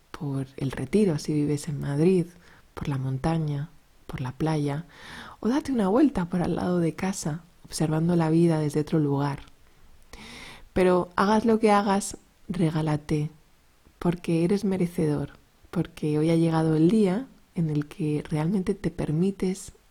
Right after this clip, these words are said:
recibir. Enhorabuena por haber llegado hasta aquí, al séptimo día del reto, porque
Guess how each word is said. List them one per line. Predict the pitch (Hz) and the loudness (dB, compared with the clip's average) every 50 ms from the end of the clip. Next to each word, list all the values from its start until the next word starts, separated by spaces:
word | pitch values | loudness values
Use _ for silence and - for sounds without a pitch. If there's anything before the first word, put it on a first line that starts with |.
| - | -12
recibir. | - - 175 165 - - 175 160 160 160 156 170 - - - - _ _ _ _ _ - _ _ - - - - - - - - - - - - - - | -4 -2 -2 -2 0 0 2 4 4 4 2 0 -6 -12 -20 -20 _ _ _ _ _ -20 _ _ -18 -16 -16 -14 -14 -16 -16 -16 -16 -18 -18 -20 -14 -4
Enhorabuena | - 196 185 196 208 214 208 196 185 202 185 190 220 233 226 | 0 2 4 6 6 6 4 4 4 4 2 4 2 0 -2
por | 226 - 214 160 | -2 -2 -2 0
haber | 170 156 156 156 156 | 0 0 0 0 2
llegado | 160 160 156 151 156 156 156 | 2 2 2 2 0 0 -2
hasta | 170 - - - | -4 -4 -6 -8
aquí, | 139 135 - - 175 185 226 277 269 - - - - _ - | -8 -8 -2 0 2 2 2 2 -2 -4 -10 -20 -20 _ -6
al | - 165 180 170 | -4 -2 -2 -2
séptimo | - - 175 165 170 - 170 170 165 165 165 | -2 -4 -4 -4 0 0 2 2 4 2 4
día | 160 165 165 160 156 | 4 4 4 2 2
del | 156 156 156 165 156 | 0 -2 -4 -4 -6
reto, | - - 185 202 196 - - 220 226 247 - - - - - - - - - - | -4 -2 -2 -2 -2 -2 -2 -2 -2 -2 -6 -12 -20 -18 -18 -18 -18 -20 -18 -8
porque | - 202 196 196 - - 190 185 180 180 175 175 | -2 0 0 0 0 0 0 2 2 2 0 -2